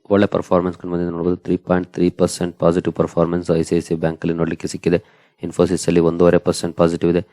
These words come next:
ಎಚ್ ಡಿ ಎಫ್ ಸಿ ಫ್ಲಾಟ್ ಇದೆ. ವಿಪ್ರೋ more than ಒನ್ ಪರ್ಸೆಂಟ್ ಅಥವಾ ಒನ್ ಪಾಯಿಂಟ್ ಫೋರ್ ಪರ್ಸೆಂಟ್ ಪಾಸಿಟಿವ್ ಇದೆ. ಡಾಕ್ಟರ್ ರೆಡ್ಡಿಸ್ nearly ಟೂ ಪರ್ಸೆಂಟ್ ಪಾಸಿಟಿವ್ ಪರ್ಫಾರ್ಮೆನ್ಸ್ ನೋಡ್ಲಿಕ್ಕೆ ಸಿಕ್ಕಿದೆ.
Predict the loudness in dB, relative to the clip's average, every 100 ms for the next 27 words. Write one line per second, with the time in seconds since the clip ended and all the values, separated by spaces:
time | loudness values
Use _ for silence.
0 | _ _ -6 -4 2 2 2 0 0 -4
1 | 0 2 2 0 -2 -4 _ _ _ -8
2 | -6 2 2 2 -4 -2 0 0 -2 -6
3 | -2 -2 -2 -6 -2 0 -2 -2 -4 -4
4 | -4 -4 -2 -8 -8 -2 -2 0 -2 -2
5 | -4 _ _ _ _ -4 -2 -2 0 0
6 | -2 0 2 4 2 0 -2 -2 0 -2
7 | -2 -6 0 0 0 -2 -2 0 -2 -2
8 | -8 -6 -8 -6 -10 -4